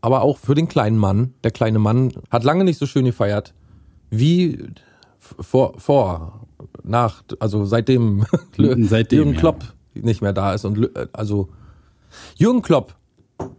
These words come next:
Speaker 1: hat's geschafft, nach dreißig Jahren englischer Fußballliga seine Mannschaft wieder
Speaker 2: an die Spitze der
Speaker 1: an die Spitze zu bringen.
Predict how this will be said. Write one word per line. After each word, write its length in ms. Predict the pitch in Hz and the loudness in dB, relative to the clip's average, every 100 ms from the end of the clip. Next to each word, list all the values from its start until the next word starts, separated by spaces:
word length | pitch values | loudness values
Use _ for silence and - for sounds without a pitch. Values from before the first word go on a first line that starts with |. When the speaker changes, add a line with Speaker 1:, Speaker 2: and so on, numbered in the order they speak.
| _ | _
Speaker 1:
hat's 220 | - 185 | -4 -2
geschafft, 520 | 185 - 104 - - - _ _ _ _ _ | -4 -2 -2 -4 -18 -20 _ _ _ _ _
nach 180 | 107 - | -4 -4
dreißig 520 | 127 165 233 226 - | 0 0 0 -6 -4
Jahren 400 | 107 95 110 156 - _ _ _ _ | -4 -2 -6 -6 -12 _ _ _ _
englischer 440 | 151 190 190 - 165 | -2 0 0 -2 -2
Fußballliga 760 | 196 - 101 98 101 110 151 - _ _ _ | -4 -2 -2 0 0 -2 -2 -8 _ _ _
seine 460 | 98 139 185 196 185 | -2 0 2 0 0
Mannschaft 580 | 135 120 - 110 - _ - | -2 -2 -2 -4 -6 _ -2
wieder 280 | 113 123 | 2 4
Speaker 2:
an 180 | 117 113 | 4 2
die 240 | 101 95 90 | 0 -2 -2
Spitze 920 | - - 120 - 101 95 95 104 101 | -4 -4 -4 -4 -2 0 -2 -4 -8
der 380 | - 80 76 76 | -6 -6 -4 0
Speaker 1:
an 60 | 127 | 0
die 80 | |
Spitze 340 | 127 135 123 92 | 0 -2 -2 -6
zu 100 | - | -6
bringen. 360 | 90 82 76 | -6 -6 -10